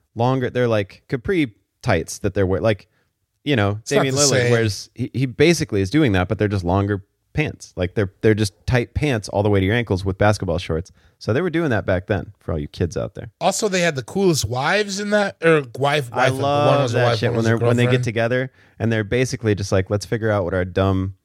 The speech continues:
Speaker 1: partners can't." We'll just, and
Speaker 2: Yeah.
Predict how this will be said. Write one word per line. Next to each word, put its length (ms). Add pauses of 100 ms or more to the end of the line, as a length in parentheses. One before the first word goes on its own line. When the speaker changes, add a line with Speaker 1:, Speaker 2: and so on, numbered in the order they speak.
(240)
Speaker 1:
partners 400
can't." 460 (240)
We'll 180
just, 200
and 100
Speaker 2:
Yeah. 500